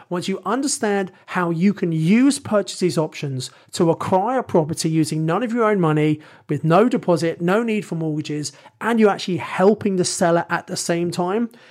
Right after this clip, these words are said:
this is what we call true win-win ethical investing. Now, I do hope you've enjoyed this mini series. I'd encourage you to go and re-listen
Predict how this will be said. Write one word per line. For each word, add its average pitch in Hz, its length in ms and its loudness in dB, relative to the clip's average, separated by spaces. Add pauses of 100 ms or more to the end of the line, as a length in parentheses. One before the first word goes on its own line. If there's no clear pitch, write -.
(160)
this 190 240 2
is 208 80 2
what 202 140 2
we 190 100 0
call 160 300 0
true 190 340 0
win-win 170 720 0 (300)
ethical - 520 -2
investing. 139 560 -4 (440)
Now, 185 160 4
I 196 60 2
do 254 220 4
hope 208 340 0
you've 190 200 0
enjoyed 180 360 2
this 170 180 -6
mini 156 220 -2
series. 214 460 -2
I'd 175 160 -4
encourage 180 440 -4
you 175 60 -8
to 151 80 -12
go 175 120 0
and 160 260 -4
re-listen 196 680 2